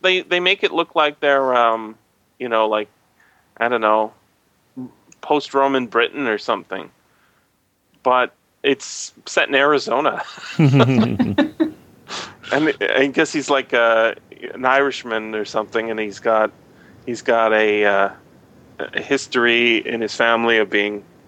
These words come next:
Speaker 1: druids or <laughs> whatever. And it's, it's a urban fantasy, I think. I don't know.
Speaker 2: Yeah.
Speaker 1: Maybe it's,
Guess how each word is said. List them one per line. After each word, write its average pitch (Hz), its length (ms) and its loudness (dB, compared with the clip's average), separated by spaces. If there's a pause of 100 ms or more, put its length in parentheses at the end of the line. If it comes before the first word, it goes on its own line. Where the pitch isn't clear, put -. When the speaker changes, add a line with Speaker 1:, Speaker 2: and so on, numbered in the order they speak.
(240)
Speaker 1:
druids 123 560 0
or 113 100 2
<laughs> - 20 -2
whatever. - 400 -2
And 175 280 2 (460)
it's, 160 260 -2
it's 156 260 0
a 151 220 2
urban 156 500 0 (520)
fantasy, 180 640 -4
I 170 80 -4
think. 190 320 -10 (880)
I 139 80 -10
don't 160 100 -6
know. 120 320 2 (320)
Speaker 2:
Yeah. 127 300 -4 (120)
Speaker 1:
Maybe 202 180 2
it's, - 180 -2